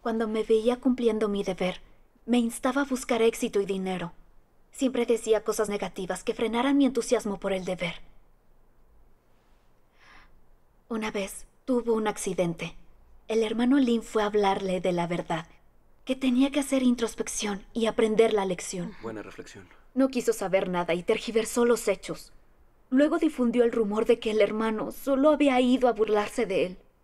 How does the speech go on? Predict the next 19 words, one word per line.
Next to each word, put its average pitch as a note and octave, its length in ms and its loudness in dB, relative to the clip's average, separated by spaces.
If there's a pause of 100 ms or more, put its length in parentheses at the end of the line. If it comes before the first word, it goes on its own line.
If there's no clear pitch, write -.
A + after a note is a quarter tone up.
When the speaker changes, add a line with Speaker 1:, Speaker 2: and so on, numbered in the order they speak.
(340)
Speaker 1:
Eso C#4+ 240 -2
predispuso A#3+ 600 -2
a G#3 40 4
algunos A3+ 380 2
hermanos G#3 440 0
y G#3 40 2
hermanas F#3+ 420 -2
contra G#3+ 240 0
el G#3 80 6
hermano G#3 380 0
Lin. F3 260 -6 (1120)
Reflexionar A#3 540 -2
sobre A3 300 0
esto G3+ 200 -2
me F#3+ 100 -2
perturbó F3+ 540 -4 (320)
y A#3 160 0
enojó A#3+ 340 2
demasiado, A#3 680 -4